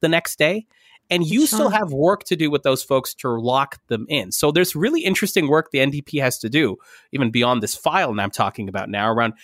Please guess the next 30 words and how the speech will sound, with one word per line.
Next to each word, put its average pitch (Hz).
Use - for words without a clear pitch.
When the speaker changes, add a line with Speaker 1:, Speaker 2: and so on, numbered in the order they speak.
Speaker 1:
directionally 156
locking 143
in 123
what 120
the 117
party 135
is 101
and 185
ensuring 180
that 139
those 185
voters 165
that -
came 220
out 220
in 135
record 165
numbers 147
in 123
ridings 151
like 135
Acadia 139
and 110
Glenmore 127
also 262
see 277
this 208
issue 226
as 160
saying, 196